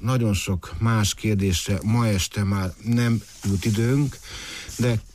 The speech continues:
mindenképpen köszönjük, hogy a Lélektükör vendége volt. Hölgyeim és uraim, köszönöm az önök megtisztelő figyelmét.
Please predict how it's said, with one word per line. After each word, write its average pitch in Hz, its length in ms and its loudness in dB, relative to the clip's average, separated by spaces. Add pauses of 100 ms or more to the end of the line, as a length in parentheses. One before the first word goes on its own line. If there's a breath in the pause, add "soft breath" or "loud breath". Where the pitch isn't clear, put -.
mindenképpen 110 760 2
köszönjük, 101 600 0
hogy 101 320 0
a 90 300 -6
Lélektükör 101 1120 -4
vendége 98 520 -2
volt. 110 400 -2 (340 loud breath)
Hölgyeim 110 380 0
és 107 180 -2
uraim, 113 300 -2
köszönöm 101 480 -2
az 95 100 -2
önök 104 260 -2
megtisztelő 98 640 -4
figyelmét. 104 640 0